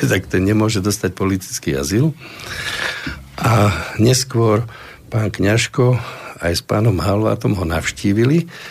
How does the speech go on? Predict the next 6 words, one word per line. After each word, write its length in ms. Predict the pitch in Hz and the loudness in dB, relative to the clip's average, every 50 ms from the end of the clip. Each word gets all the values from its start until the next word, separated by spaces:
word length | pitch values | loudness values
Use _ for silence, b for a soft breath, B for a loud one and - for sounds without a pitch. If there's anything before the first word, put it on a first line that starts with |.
| B B B B B B B B B _ - | B B B B B B B B B _ -2
a 160 | 107 110 101 | 0 0 0
previezli 640 | - - 127 123 127 127 120 107 107 104 95 92 90 | 2 2 2 4 4 4 2 2 0 -2 -2 -4 -4
ho 80 | 92 | -4
do 160 | 87 95 85 85 | -6 -6 -6 -4
francúzskeho 640 | - 110 117 131 127 - 113 - - - 98 80 76 | 0 2 2 2 2 2 -2 -2 -2 -2 -4 -4 -4
kantonu, 720 | - 80 80 80 78 69 - 101 101 107 131 156 170 | -4 -6 -4 -4 -4 -4 -2 0 2 4 4 4 4